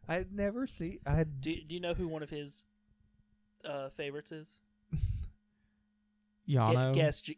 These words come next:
Speaker 2: guess just by looking at his style and his tights and
Speaker 1: Yano?
Speaker 2: everything. No.
Speaker 1: Nakamura?
Speaker 2: No.
Speaker 1: I don't know.
Speaker 2: Eddie Guerrero.
Speaker 1: Oh.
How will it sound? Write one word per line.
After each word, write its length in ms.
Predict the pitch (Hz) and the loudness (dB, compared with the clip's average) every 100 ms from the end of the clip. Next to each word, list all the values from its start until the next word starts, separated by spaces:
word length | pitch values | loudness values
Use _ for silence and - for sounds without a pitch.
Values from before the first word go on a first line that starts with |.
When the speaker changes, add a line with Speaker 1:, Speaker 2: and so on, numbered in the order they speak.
| _ | _
Speaker 2:
guess 240 | 156 135 | -4 -2
just 300 | - 143 143 | -4 -6 -4
by 160 | - 135 | -2 -2
looking 300 | 131 131 135 | -2 -4 -4
at 100 | 127 | -6
his 100 | 127 | -6
style 480 | - 131 127 127 127 | -6 -2 -2 -2 -4
and 80 | 123 | 0
his 120 | 123 | 4
tights 300 | 131 131 135 | 6 6 6
and 100 | 143 | 4
Speaker 1:
Yano? 20 | |
Speaker 2:
everything. 380 | 156 156 123 127 - _ _ _ _ _ | 4 2 -4 -16 -20 _ _ _ _ _
No. 240 | 185 165 123 - - | -2 -2 -2 -6 4
Speaker 1:
Nakamura? 640 | 143 131 127 127 135 143 139 - | 6 8 8 10 8 6 2 -8
Speaker 2:
No. 180 | 127 120 - _ _ _ _ - | -12 -12 -16 _ _ _ _ -18
Speaker 1:
I 140 | - | -6
don't 220 | 254 202 | 0 2
know. 380 | 117 107 117 143 135 | 4 4 4 2 -2
Speaker 2:
Eddie 200 | 165 196 | -4 -4
Guerrero. 500 | 208 214 214 139 127 135 _ _ _ _ _ _ | -2 0 2 0 0 -4 _ _ _ _ _ _
Speaker 1:
Oh. 460 | 302 320 170 123 | 4 10 12 10